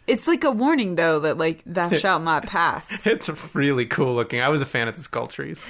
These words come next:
Speaker 1: So this is where we learn that the two guys who escaped are, uh,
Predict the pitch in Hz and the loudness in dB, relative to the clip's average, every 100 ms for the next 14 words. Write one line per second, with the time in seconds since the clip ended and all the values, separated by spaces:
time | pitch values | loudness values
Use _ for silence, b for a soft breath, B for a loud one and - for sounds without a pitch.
0 | 247 - 330 311 220 226 359 392 302 330 | -8 0 2 4 2 2 2 2 2 2
1 | 311 285 220 208 202 196 - 262 226 202 | 2 2 2 0 0 -2 0 0 2 2
2 | 196 208 233 185 180 - 185 190 196 - | 2 0 0 0 0 2 2 2 0 -2
3 | 185 170 165 165 - 175 | 0 2 4 2 0 0